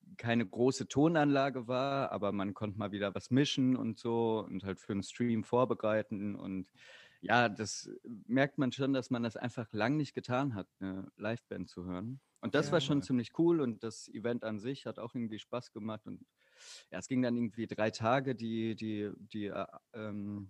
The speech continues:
Speaker 1: äh, Aufzeichnung, also es war nicht direkt ein Stream, sondern wurde für einen Stream halt vorbereitet und
Speaker 3: Mhm.
Speaker 1: aufgezeichnet. Und das war auf jeden Fall ein ordentliches Highlight.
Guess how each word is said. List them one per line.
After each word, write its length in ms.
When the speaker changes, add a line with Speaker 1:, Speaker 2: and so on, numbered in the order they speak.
Speaker 1:
äh, 120
Aufzeichnung, 720
also 160
es 120
war 80
nicht 200
direkt 300
ein 80
Stream, 400
sondern 400
wurde 160
für 120
einen 100
Stream 340
halt 220
vorbereitet 680
und 60
Speaker 3:
Mhm. 80
Speaker 1:
aufgezeichnet. 880
Und 180
das 180
war 280
auf 200
jeden 200
Fall 160
ein 100
ordentliches 540
Highlight. 440